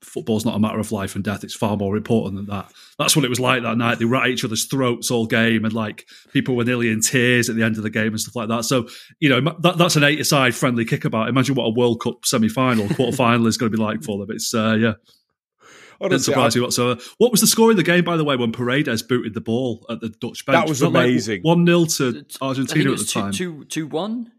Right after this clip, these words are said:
Speaker 1: Two one, yeah. So
Speaker 3: I
Speaker 1: it,
Speaker 3: think,
Speaker 1: that was, like, the
Speaker 3: yeah.
Speaker 1: big flashpoint,
Speaker 2: Yeah.
Speaker 1: wasn't it, I think? And then
Speaker 2: Brilliant. I, I, I can sense a series coming along here. No Nonsense Dan does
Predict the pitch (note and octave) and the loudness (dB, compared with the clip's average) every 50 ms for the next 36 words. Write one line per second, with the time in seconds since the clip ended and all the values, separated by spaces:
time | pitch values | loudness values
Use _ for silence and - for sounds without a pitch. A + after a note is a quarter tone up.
0 | _ _ _ - - C3+ B2 A#2+ B2+ C3 B2+ A#2 A2+ A2+ A2+ A2+ G#2+ G#2+ - - | _ _ _ -2 2 2 4 4 4 4 4 4 4 4 4 2 0 -2 -8 -8
1 | - - - B2 A2 A2+ - D#3+ F3+ G3 - C#3+ - C3+ A#2+ - C3 B2 B2+ A#2 | -4 -2 0 0 0 0 -2 -4 -2 0 0 0 2 0 2 2 2 2 2 0
2 | A#2 B2+ A#2+ A#2 - C3 A#2+ A2+ - - B2+ A#2+ A2+ G#2+ G#2 A2 A2 A2+ G#2 A2 | 0 0 -2 -2 -2 -4 -4 -4 -2 -2 0 2 2 2 2 0 0 0 -2 -2
3 | - G2+ F#2 - - - - G2+ G#2 G2+ G2+ G2+ G2 F#2+ _ _ _ _ _ _ | -6 -8 -10 -10 -14 -12 -10 -10 -8 -8 -10 -12 -14 -16 _ _ _ _ _ _
4 | _ _ _ _ _ _ _ A#2+ A#2 A2 G#2+ G2+ - - - - C#3+ D#3 - E3 | _ _ _ _ _ _ _ -6 -4 -4 -4 -4 -6 -8 0 2 2 4 4 2
5 | F3 - - - - D#3+ D3+ F#3 D#3+ D3 - A3+ A#3 G#3 - F#3+ D#3+ - - G3+ | 0 0 -2 -2 -2 0 0 -2 -2 0 -4 -4 -4 -4 -6 -4 -4 -2 -2 -2
6 | G#3+ G3+ E3+ C3 - - A#2 G#2+ G2 G2+ G2 G2+ G#2+ A2+ B2 B2+ A2+ G#2 A#2+ F#2+ | -4 -2 -4 -4 -4 -4 -4 -6 -6 -6 -10 -6 -4 -4 -4 -6 -8 -10 -12 -12
7 | G#2+ A#2 A#2+ C3 C#3+ C#3+ C#3 C#3+ C#3+ D3 C#3+ - - D3+ D3 B2 - - - C3+ | -10 -6 -2 0 0 0 2 0 -2 0 -4 -8 -8 -8 -10 -12 -8 -4 -2 -2
8 | C3 C3+ B2 A2 G2+ F#2+ C3+ - | 0 -2 -2 -4 -6 -6 -6 -2